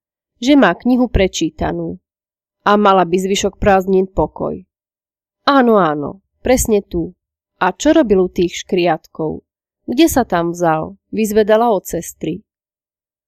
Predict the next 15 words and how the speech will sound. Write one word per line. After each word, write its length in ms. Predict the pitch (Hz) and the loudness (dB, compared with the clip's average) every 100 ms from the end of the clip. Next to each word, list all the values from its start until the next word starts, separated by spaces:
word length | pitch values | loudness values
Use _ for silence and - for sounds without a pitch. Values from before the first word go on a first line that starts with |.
| _ _ - | _ _ -2
Gulliver 440 | 269 320 226 254 | 2 4 4 4
bol 240 | 240 247 208 | 4 2 4
baníkom, 640 | 180 185 185 - 196 208 | 2 2 -2 0 -2 -2
ktorý 320 | - 202 202 | -2 -2 0
počul 320 | - 226 202 175 | 0 0 0 0
o 80 | 185 | 0
tom, 360 | - 214 262 | 2 2 2
že 160 | 240 196 | 0 -2
v 80 | - | 0
podzemnom 560 | 202 208 208 254 247 196 | 0 0 0 2 2 2
meste 440 | 190 202 - 214 | 0 -2 -4 -2
žije 360 | 208 190 170 - | 0 -2 -2 -4
Škriatok 480 | 190 180 196 185 | -2 -2 -2 -4
veľký 360 | 185 240 247 226 | -2 -2 0 0
ako 200 | 202 196 | 0 0